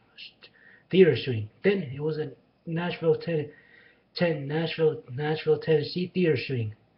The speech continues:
Then, yeah, then this. Yeah, I mean,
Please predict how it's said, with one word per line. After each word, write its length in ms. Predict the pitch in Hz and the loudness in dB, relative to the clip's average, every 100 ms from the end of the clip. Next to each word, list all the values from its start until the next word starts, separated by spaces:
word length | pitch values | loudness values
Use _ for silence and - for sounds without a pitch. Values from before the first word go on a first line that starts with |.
| - | -6
Then, 340 | 127 196 175 - _ _ _ _ _ _ | 2 2 0 -8 _ _ _ _ _ _
yeah, 320 | 147 151 117 107 - - _ _ _ _ _ - 151 | 6 6 6 -6 -10 -20 _ _ _ _ _ -6 0
then 200 | 190 202 | 4 6
this. 320 | 190 139 - - - _ _ _ _ _ _ - _ - - - - - | 6 6 -2 -16 -20 _ _ _ _ _ _ -20 _ -20 -20 -20 -20 -2
Yeah, 160 | 175 151 | 4 4
I 20 | |
mean, 320 | 143 120 | 4 -2